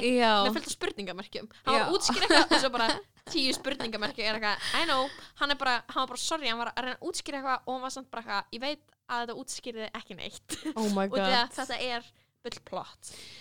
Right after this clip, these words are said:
Speaker 1: Líka að finnast að er eitthvað svona, já, ég fattaði, eh, af hverju söngleikurinn Cats make sense. Af því ég var ekki að horfa á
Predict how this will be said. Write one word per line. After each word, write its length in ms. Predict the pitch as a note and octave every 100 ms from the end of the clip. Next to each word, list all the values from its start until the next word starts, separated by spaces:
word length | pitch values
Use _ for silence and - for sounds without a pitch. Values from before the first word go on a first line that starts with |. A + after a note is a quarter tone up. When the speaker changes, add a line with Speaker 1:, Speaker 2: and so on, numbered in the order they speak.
| - - - _
Speaker 1:
Líka 160 | A3+ A#3
að 120 | A#3
finnast 320 | C#4+ C#4 A#3+ A#3+
að 100 | A3+
er 60 |
eitthvað 160 | A#3+ A3+
svona, 140 | G#3+
já, 100 | A#3 G3
ég 160 | C4+ B3+
fattaði, 580 | D#4+ - A#3+ A3+ A3 - _ _ _ _ -
eh, 160 | A#3 -
af 220 | C#4+ -
hverju 300 | A#3+ G#3+ G#3
söngleikurinn 640 | G#3+ C4 C4+ A3+ F#3+ F#3+
Cats 260 | F#3+ G#3 -
make 220 | F#3 F3+
sense. 360 | F#3 F2 - -
Af 60 | G#3
því 60 | A3
ég 20 |
var 80 | G#3+
ekki 80 | A3
að 60 | A#3
horfa 240 | A#3+ G#3
á 80 | G3